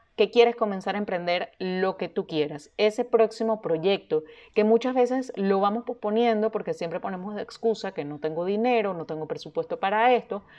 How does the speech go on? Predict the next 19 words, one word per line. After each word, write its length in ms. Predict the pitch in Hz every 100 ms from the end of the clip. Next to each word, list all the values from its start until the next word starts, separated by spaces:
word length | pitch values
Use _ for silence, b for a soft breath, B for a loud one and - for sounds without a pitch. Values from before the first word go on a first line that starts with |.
| B -
Súper 320 | - 254 247
importante 460 | 220 175 180 185
que 80 | 196
lo 120 | 233
tomes 280 | - 170 180
en 120 | 175
cuenta 420 | 147 170 160 160 170
en 120 | 165
tu 120 | 147
presupuesto, 480 | 147 143 - 165 175
sobre 240 | 180 151 147
todo 220 | 160 165
si 160 | 160 165
es 80 |
algo 260 | 170 170 175
que 80 | 156
es 60 |
prioridad 720 | - 180 180 165 147 151 160 - B B B -
para 460 | 180 170 156 143